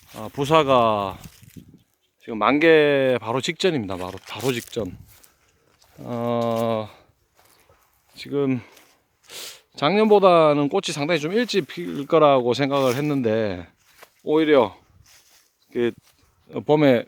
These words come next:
꽃샘 추위가, 아, 좀 심했던 것 같습니다. 그래서 작년보다 약 한 삼 일 정도,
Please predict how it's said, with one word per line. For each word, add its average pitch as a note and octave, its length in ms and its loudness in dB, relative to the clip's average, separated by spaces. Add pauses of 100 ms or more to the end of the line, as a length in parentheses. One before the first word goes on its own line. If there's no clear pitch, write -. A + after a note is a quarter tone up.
(160)
꽃샘 D3+ 300 -2
추위가, G#2 680 -4 (760)
아, G#2 180 -8
좀 G2 140 -8
심했던 C3 600 -2
것 F#2+ 240 -4
같습니다. - 640 -14 (840)
그래서 A2+ 300 0 (1040)
작년보다 E3 580 0
약 C3+ 120 -2
한 C#3 80 -4
삼 A#3+ 260 -2
일 A3 140 0
정도, G#2+ 960 -4